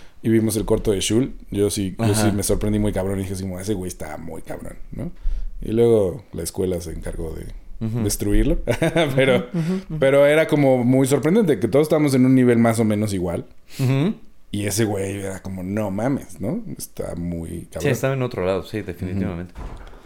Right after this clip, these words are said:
Speaker 1: ¿Tú tienes, has visto güeyes así? ¿O
Speaker 2: Sí, sí,
Speaker 1: morras?
Speaker 2: sí, sí. O sea, así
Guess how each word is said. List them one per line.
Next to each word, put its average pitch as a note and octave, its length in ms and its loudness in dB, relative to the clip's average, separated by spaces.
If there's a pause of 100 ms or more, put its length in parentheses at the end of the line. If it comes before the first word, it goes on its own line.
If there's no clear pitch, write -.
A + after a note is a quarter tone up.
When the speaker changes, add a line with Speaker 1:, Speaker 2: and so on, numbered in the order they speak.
(140)
Speaker 1:
¿Tú A#2+ 100 -2
tienes, C3 260 4
has B2 100 4
visto A#2 360 4
güeyes G2+ 280 0
así? - 200 -8 (260)
¿O F#2 160 -2
Speaker 2:
Sí, C#3 460 2 (100)
sí, - 180 -2
Speaker 1:
morras? D3 140 2
Speaker 2:
sí, A#2+ 140 -2
sí. B2 180 2
O G#2+ 60 2
sea, A2+ 240 2 (420)
así A#2+ 800 0